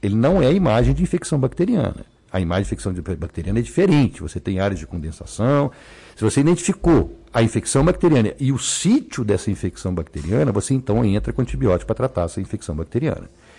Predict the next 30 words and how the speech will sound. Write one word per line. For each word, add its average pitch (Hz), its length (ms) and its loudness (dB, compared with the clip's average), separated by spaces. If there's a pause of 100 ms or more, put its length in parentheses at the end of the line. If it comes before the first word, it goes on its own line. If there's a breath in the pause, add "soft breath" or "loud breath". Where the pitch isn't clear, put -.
(400 loud breath)
Existem 185 500 4
alguns 165 480 0
outros 123 340 0
medicamentos, 92 680 -2
como 90 140 -8
os 87 80 -4
anticorpos - 400 -6
monoclonais, 92 1120 -2 (340 loud breath)
que - 100 0
você 165 280 4
usa 147 260 2
em 190 60 2
casos 131 340 2
de 135 80 -2
agravamento, 156 840 2 (260)
tá? 98 220 -2
Mas 127 300 2
isso 151 160 0
são 185 100 0
situações 147 540 0
excepcionais. 147 920 -4
Normalmente 143 760 2
o - 20 -14
tratamento 143 560 0
ele 147 100 2
é - 20 2
iniciado 127 540 -2
com 92 140 -4
internação, 95 640 0
oxigenoterapia, 147 1300 0